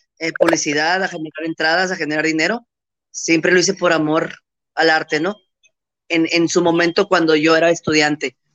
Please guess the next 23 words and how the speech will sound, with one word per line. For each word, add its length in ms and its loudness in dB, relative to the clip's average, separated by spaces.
Después, 500 -2
cuando 480 0
ya 420 0
se 160 -4
me 100 -2
da 120 2
la 60 2
oportunidad 720 -4
de 160 -6
ser 460 -2
el, 280 -8
el 180 -6
director 360 -2
deportivo 680 0
de 100 2
un 140 2
equipo, 560 -2
primero 300 0
fui 120 2
presidente 600 -2
de 120 0
Sonkis, 420 -6
después 500 -6